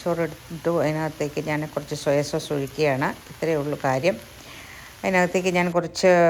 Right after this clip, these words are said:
ഗാർലിക് പൗഡറും കൂടി ഇട്ട് ചേർത്തിട്ടുണ്ട്. എന്നിട്ട് നന്നായിട്ട് മിക്സ് ചെയ്യുക. ഇത്രയേ ഉള്ളൂ നമ്മുടെ ഫ്രൈഡ് റൈസ്. നല്ല ടേസ്റ്റാണ്. കുറച്ച് പെപ്പറും,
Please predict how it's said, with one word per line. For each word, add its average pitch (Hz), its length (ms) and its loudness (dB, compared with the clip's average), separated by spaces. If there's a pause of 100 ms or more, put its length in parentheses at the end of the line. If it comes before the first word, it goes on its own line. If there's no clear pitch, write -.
(400)
ഗാർലിക് 165 420 4
പൗഡറും 160 440 0 (1500)
കൂടി 170 140 6
ഇട്ട് 160 180 2 (100)
ചേർത്തിട്ടുണ്ട്. 147 560 2
എന്നിട്ട് 160 280 -2
നന്നായിട്ട് 156 540 -2
മിക്സ് 151 240 -8
ചെയ്യുക. 151 460 2 (720)
ഇത്രയേ 190 400 2
ഉള്ളൂ 165 200 0 (120)
നമ്മുടെ 151 280 0 (120)
ഫ്രൈഡ് 147 340 -2
റൈസ്. - 480 -10 (160)
നല്ല 160 380 0 (120)
ടേസ്റ്റാണ്. 156 460 -2
കുറച്ച് 165 280 -4
പെപ്പറും, 208 420 2